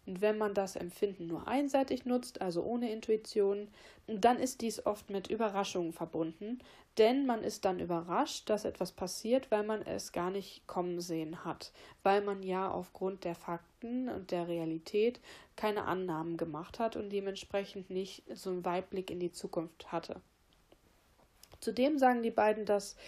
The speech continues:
man das Empfinden vor der Intuition nutzen sollte. Und das war's auch schon von O P S. Also da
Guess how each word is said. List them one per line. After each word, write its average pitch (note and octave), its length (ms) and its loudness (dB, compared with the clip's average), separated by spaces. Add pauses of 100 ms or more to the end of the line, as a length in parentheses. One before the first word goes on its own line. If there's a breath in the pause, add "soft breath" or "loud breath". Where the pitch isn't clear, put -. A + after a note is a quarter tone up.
(460 loud breath)
man F#3+ 520 4
das F#3 200 0
Empfinden F#3+ 540 -6
vor F#3+ 240 2
der F#3 120 2
Intuition F3 680 -2
nutzen E3+ 380 -6
sollte. D#3 560 -14 (960 soft breath)
Und G3+ 180 -6
das G#3 180 6
war's B3 300 4
auch F#3+ 160 4
schon G#3 220 -2
von G#3+ 160 -2
O - 80 -2
P - 160 -2
S. - 260 0
Also F#3 240 2
da F#3+ 260 4